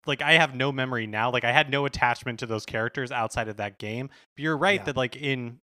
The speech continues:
Speaker 1: the Zelda games, we are so used to just playing as Link, so having the opportunity to play as other characters, like, would be really fun.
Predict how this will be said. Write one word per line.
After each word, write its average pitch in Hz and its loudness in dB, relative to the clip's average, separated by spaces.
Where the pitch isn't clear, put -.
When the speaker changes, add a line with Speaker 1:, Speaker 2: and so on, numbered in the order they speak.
Speaker 1:
the 120 2
Zelda 127 0
games, 117 -4
we 127 -8
are 135 -2
so - -6
used 123 -8
to 123 -10
just 113 -6
playing 113 -8
as 107 -10
Link, 110 -6
so 139 -2
having 135 0
the 127 0
opportunity 123 -4
to 113 -8
play 120 -6
as 110 -6
other 123 -6
characters, 107 -10
like, 113 -4
would 151 -6
be 143 -2
really 123 0
fun. 117 -2